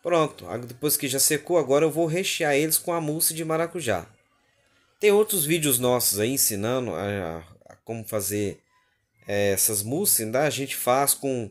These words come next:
creme de leite, leite condensado. Coloca só uma colherzinha de leite, tá? Não tem problema.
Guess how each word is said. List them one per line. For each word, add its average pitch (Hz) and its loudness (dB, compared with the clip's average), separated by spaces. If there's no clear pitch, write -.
creme 117 -6
de 143 -4
leite, 165 2
leite 110 -6
condensado. 143 0
Coloca 151 -4
só 226 4
uma 202 -4
colherzinha 135 -2
de 123 -8
leite, 151 -4
tá? 131 -2
Não 120 -4
tem 107 -4
problema. 123 -2